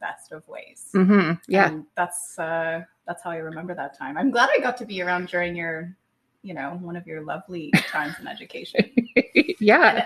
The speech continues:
Speaker 1: let me say before I forget, 'cause I did think about this earlier,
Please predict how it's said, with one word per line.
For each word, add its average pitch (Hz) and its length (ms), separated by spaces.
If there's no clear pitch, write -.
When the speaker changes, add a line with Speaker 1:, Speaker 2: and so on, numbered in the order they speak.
Speaker 1:
let 254 180
me 269 80
say - 300
before - 280
I 175 100
forget, 165 440
'cause - 140
I 156 60
did 175 380
think 175 180
about - 260
this - 260
earlier, - 440